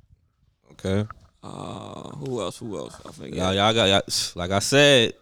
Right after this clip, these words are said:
Speaker 1: y'all better bring that chick that I D M'd you.
Speaker 2: Little Shakur, um, Dante Music. He did a live performance. Uh, yeah, we got a few joints coming. Brody Fresh and some more on the way.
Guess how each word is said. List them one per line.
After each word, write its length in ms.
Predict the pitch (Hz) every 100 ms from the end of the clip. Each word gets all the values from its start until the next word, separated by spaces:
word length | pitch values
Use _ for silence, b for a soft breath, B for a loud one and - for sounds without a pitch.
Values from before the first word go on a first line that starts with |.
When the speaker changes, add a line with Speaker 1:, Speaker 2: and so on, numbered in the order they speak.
| _ -
Speaker 1:
y'all 180 | 87
better 180 | 98 101
bring 240 | 101 107 110
that 160 | 104
chick 320 | - 151 127 _ _ _ -
that 140 | 92
I 40 |
D 240 | 95 113 131
M'd 200 | 156 139
you. 240 | 123 123 - -
Speaker 2:
Little 180 | 131 139
Shakur, 800 | - - 160 156 151 151 151 156 _ _ _ -
um, 840 | 131 131 127 123 123 123 123 127 _ _ -
Dante 480 | 143 156 160 151 143
Music. 500 | 151 160 151 160 -
He 200 | 143 147
did 160 | 143
a 60 | 135
live 240 | 139 139
performance. 840 | 139 - 151 151 147 147 - - - _ _ _ _ _ _ _ _ 113
Uh, 280 | 120 131 131
yeah, 160 | 170
we 140 | 170 151
got 100 | 160
a 40 |
few 180 | - 175
joints 280 | 170 165 156
coming. 360 | 170 135 92 - _ _
Brody 280 | 139 143 147
Fresh 520 | - 165 165 165 - _ _ _ -
and 80 | 123
some 180 | - 127
more 180 | 139 147
on 60 |
the 60 | 147
way. 300 | 147 127